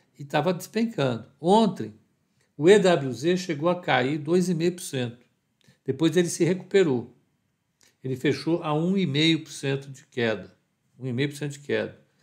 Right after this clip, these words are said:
Então, se você pegar a alta do dólar mais a queda, você deveria abrir hoje com uns dois por cento, dois e meio de queda. Era o que eu tava pensando na abertura.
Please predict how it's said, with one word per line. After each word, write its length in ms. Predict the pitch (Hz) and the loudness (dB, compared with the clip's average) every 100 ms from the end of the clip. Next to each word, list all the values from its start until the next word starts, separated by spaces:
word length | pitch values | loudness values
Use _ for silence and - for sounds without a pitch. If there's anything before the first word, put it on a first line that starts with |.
| _ _ _ | _ _ _
Então, 120 | 175 | -8
se 100 | 190 | 0
você 280 | 214 233 240 | 0 2 4
pegar 320 | 226 170 156 | 4 4 4
a 40 | |
alta 220 | 160 156 | 4 2
do 100 | 143 123 | -4 -4
dólar 540 | 123 135 131 104 98 _ _ _ _ _ _ _ _ _ _ _ _ - | 2 4 4 2 -8 _ _ _ _ _ _ _ _ _ _ _ _ -2
mais 480 | 143 185 160 110 | 4 6 6 4
a 80 | 139 | -2
queda, 720 | - - 165 202 180 95 - _ _ _ _ _ _ _ _ - | -4 0 4 4 2 -4 -16 _ _ _ _ _ _ _ _ -12
você 220 | 139 185 | -4 6
deveria 460 | 190 190 185 190 | 6 6 6 6
abrir 300 | 170 147 165 | 6 4 0
hoje 540 | 143 165 190 120 - _ _ _ _ _ _ _ _ _ | 2 4 4 2 -6 _ _ _ _ _ _ _ _ _
com 100 | 175 | -6
uns 100 | 139 | 0
dois 300 | 175 190 185 | 6 6 4
por 120 | - | -6
cento, 360 | - 175 175 175 | -2 2 0 4
dois 240 | 170 165 | 4 4
e 60 | 156 | 2
meio 200 | 151 170 | 2 2
de 120 | - | 0
queda. 520 | - 139 143 139 - _ 139 | -2 2 2 0 -10 _ -8
Era 120 | 147 | -6
o 40 | |
que 80 | 147 | -4
eu 80 | 170 | -2
tava 220 | 156 160 | 0 0
pensando 400 | 185 180 - 156 | 0 -4 -4 -6
na 60 | 170 | -6
abertura. 540 | 165 185 185 135 113 | -4 -4 -6 -8 -8